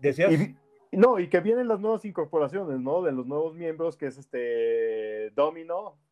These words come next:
Speaker 2: Fera,
Speaker 1: Ujú.
Speaker 2: que viene a sustituir tal cual, convive un ratito con Wolfsbane,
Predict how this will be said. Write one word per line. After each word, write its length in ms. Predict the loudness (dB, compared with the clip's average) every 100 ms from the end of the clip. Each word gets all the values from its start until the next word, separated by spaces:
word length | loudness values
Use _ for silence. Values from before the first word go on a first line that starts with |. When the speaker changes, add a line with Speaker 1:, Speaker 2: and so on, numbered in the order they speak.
| _
Speaker 2:
Fera, 280 | 0 0 0
Speaker 1:
Ujú. 240 | -2 -4 -6 _ -10
Speaker 2:
que 320 | -8 -6 -8
viene 220 | -10 -10
a 60 | -14
sustituir 500 | -14 -12 -8 -8 -2
tal 240 | -2 -2
cual, 420 | 0 0 0 -4 -6
convive 400 | -6 -4 -4 -4
un 100 | -4
ratito 520 | -6 -6 -8 -6 -4
con 280 | -4 -6 -2
Wolfsbane, 640 | -2 -2 -2 -2 -2